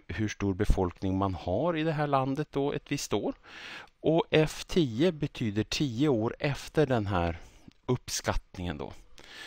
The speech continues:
Så efter tio år så uppskattar man att det här landets befolkning ska vara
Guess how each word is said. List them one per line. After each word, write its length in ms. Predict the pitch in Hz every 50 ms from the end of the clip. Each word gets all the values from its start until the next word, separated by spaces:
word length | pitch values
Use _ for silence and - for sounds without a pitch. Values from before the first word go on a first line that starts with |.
| - - -
Så 180 | - - 123
efter 300 | 131 139 147 - - 165
tio 380 | - - - 240 220 196 196 185
år 260 | 165 131 147 196 311 - _ _
så 200 | - - - 165
uppskattar 600 | 147 175 160 - - - - 147 127 - _ - 123
man 260 | 120 117 117 117 - -
att 400 | - 110 110 104 - _ - - - _ _
det 140 | - - 107
här 140 | 104 104 98
landets 520 | 95 95 95 95 95 98 98 95 - -
befolkning 680 | - 104 - - 95 90 87 - - - 120 170 208 269 -
ska 300 | - - - - - 127
vara 520 | 117 120 123 113 101 101 101 98 101 101